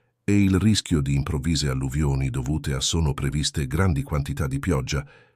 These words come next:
in un periodo di tempo molto breve, per cui è fortemente richiesta prudenza.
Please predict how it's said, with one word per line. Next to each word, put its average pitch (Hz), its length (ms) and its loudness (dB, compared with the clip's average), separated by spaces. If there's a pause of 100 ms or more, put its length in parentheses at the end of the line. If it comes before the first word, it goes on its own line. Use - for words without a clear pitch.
(140)
in 123 160 4
un 120 100 8
periodo 95 400 2
di 69 160 -2
tempo 76 340 0
molto 73 380 2
breve, 64 460 -4 (280)
per 104 140 0
cui 92 420 2
è 82 120 0
fortemente 85 540 0
richiesta 69 480 -2
prudenza. 65 680 -4